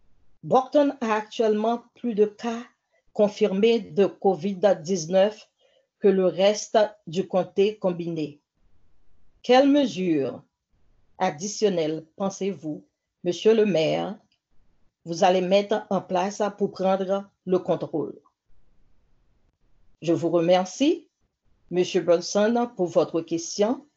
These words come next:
et votre engagement dans la communauté. D'abord, permettez-moi d'éclaircir que la ville de Brockton est une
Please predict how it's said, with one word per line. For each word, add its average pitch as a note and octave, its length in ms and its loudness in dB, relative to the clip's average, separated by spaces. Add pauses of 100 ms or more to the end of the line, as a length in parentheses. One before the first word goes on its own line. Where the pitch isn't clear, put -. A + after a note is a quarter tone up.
(360)
et F#3 100 6
votre E3+ 280 2
engagement F#3+ 580 0
dans F#3+ 140 2
la F3 140 0
communauté. F3 760 -8 (1160)
D'abord, F#3+ 640 2 (840)
permettez-moi C4 800 4
d'éclaircir A#3 1000 -4 (420)
que A#3 100 2
la A3 180 4
ville C4 280 -2
de B3 80 2
Brockton A3+ 840 -4 (1120)
est G#3+ 380 4
une A3+ 440 0